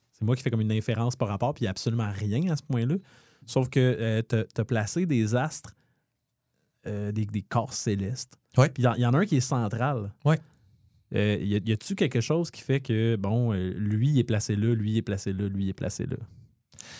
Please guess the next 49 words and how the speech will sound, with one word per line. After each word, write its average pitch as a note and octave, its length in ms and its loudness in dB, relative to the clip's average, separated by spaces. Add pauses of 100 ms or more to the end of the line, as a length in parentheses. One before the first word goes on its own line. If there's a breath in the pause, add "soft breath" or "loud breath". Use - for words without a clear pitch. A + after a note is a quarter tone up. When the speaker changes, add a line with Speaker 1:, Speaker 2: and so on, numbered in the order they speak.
(760 loud breath)
Speaker 2:
Fait C3+ 120 6
que, C3 80 -10 (180)
si - 260 -8
tu C3+ 120 -4
vois, D#3 180 2
là, G3+ 80 4
il D#3+ 60 4
y - 20 6
a B2 60 4
comme C3+ 180 4
des B2 120 6
mi-, C3 300 6
des B2+ 220 6
méridiens, C3 640 4
euh, G#2+ 420 2 (140)
il B2 80 2
y C#3+ 60 6
a, - 20 4
il C#3+ 120 -4
y C3 60 4
a A2+ 40 4
des D3+ 120 6
vrais C#3 240 4
mots F3 160 6
pour - 160 4
ça. - 100 -8
Ça - 60 -10
fait - 80 -2
longtemps B2+ 220 2
que D3+ 80 2
j'ai C#3+ 40 2
pas C3 120 -2
travaillé C3 260 0
cette C3 160 -4
carte-là, D3 300 -2
mais C3+ 100 4
il B2 40 4
y B2 40 4
a A#2+ 60 2
des, B2 100 0
il A#2 80 -2
y B2 60 4
a - 20 4
des A#2+ 100 4
mots C#3+ 140 4
pour C#3+ 220 2
les, A2+ 260 4
les A2 220 4
lignes C3+ 440 4